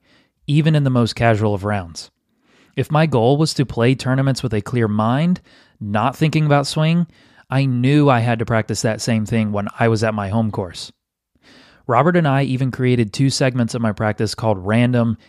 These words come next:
and challenge practice. Random practice was what most players do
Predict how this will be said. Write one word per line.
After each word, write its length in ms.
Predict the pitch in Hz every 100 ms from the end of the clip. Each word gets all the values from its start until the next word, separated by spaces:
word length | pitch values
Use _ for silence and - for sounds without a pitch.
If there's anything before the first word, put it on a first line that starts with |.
| -
and 180 | 123 107
challenge 420 | 123 120 107 95
practice. 520 | 110 92 - - - _ _ _ _ _ -
Random 320 | 127 185 160
practice 420 | 120 104 120 104
was 220 | 113 110 104
what 200 | 110 110
most 500 | 107 123 151 - -
players 360 | 131 117 101
do 420 | 107 110 107 104